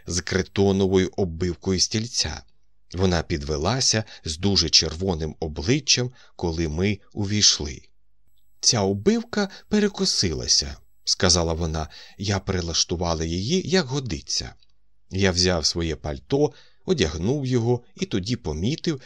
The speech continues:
що конверт, що в нього я поклав заповіт, випав із кишені і лежав на підлозі.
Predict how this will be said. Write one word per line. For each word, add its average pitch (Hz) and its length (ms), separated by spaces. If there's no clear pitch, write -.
що - 240
конверт, 80 760
що - 220
в 85 60
нього 92 280
я 87 180
поклав 85 420
заповіт, 87 520
випав 92 460
із 90 160
кишені 156 640
і 180 220
лежав 87 500
на 92 100
підлозі. 90 720